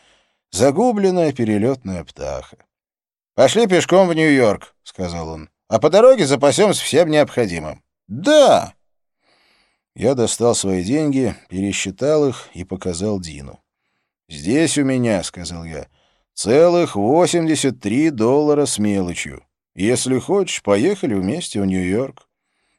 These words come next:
А потом отправимся-ка мы в Италию». «В Италию?» — глаза его загорелись.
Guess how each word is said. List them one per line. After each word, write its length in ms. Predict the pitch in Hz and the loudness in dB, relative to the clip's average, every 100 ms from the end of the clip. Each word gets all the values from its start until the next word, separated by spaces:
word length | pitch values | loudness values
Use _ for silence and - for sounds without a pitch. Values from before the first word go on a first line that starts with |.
| _ | _
А 100 | - | -2
потом 380 | 131 180 240 170 | 2 4 4 4
отправимся-ка 800 | 143 220 240 208 170 - - 139 | 0 2 4 4 2 -2 0 0
мы 220 | 160 165 | 2 2
в 120 | 131 | 0
Италию». 680 | 127 - 117 101 87 73 - _ _ _ _ _ _ - | -2 2 4 4 2 -8 -18 _ _ _ _ _ _ -10
«В 240 | 85 139 | 0 0
Италию?» — 800 | 139 - 120 160 233 285 294 294 _ | 2 6 8 8 6 4 2 -2 _
глаза 460 | - 90 90 87 85 | -10 -6 -4 -4 -6
его 160 | 82 | -6
загорелись. 640 | 85 85 87 80 73 - | -8 -6 -6 -6 -10 -16